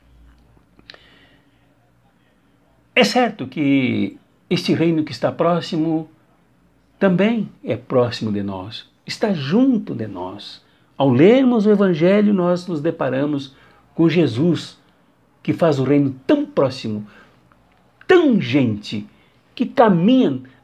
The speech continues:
na praia, do lago, que conversa, que suscita nas pessoas a-, essa,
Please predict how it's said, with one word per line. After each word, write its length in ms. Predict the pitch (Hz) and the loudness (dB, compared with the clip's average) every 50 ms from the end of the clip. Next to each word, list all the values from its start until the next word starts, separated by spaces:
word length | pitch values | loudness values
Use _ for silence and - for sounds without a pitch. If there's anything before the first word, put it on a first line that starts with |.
| _ _ - | _ _ -2
na 200 | - 143 147 135 | 0 0 0 0
praia, 600 | 143 - 160 170 170 160 147 127 120 113 107 110 | 0 2 2 2 4 2 2 0 0 -2 -4 -4
do 160 | 104 107 117 | -6 -6 -4
lago, 580 | 120 127 135 151 156 160 147 117 104 104 101 - - _ _ _ _ _ | -2 0 2 2 2 2 0 -2 -4 -8 -8 -10 -14 _ _ _ _ _
que 100 | - 254 | -6 -2
conversa, 880 | - - 277 254 202 170 208 226 135 110 - - - - - 113 104 101 _ _ _ _ _ _ _ _ _ - | 2 4 6 6 6 8 6 6 6 4 0 -6 -14 -12 -12 -12 -12 -14 _ _ _ _ _ _ _ _ _ 0
que 400 | - 214 233 240 240 226 202 214 | 4 6 8 8 8 6 4 2
suscita 800 | - - - - 247 220 - - - - 330 294 - - - 208 175 | -2 -2 0 2 2 2 0 2 4 6 6 6 6 4 0 0 2
nas 200 | 170 156 151 - | 0 -2 -4 -4
pessoas 460 | - 170 143 - - 190 190 170 165 | -4 -4 -2 2 4 4 4 4 4
a-, 120 | 175 170 - - - - | 2 0 -2 -8 -8 -2
essa, 360 | - 214 208 - - - - | 0 0 0 0 -2 -2 -4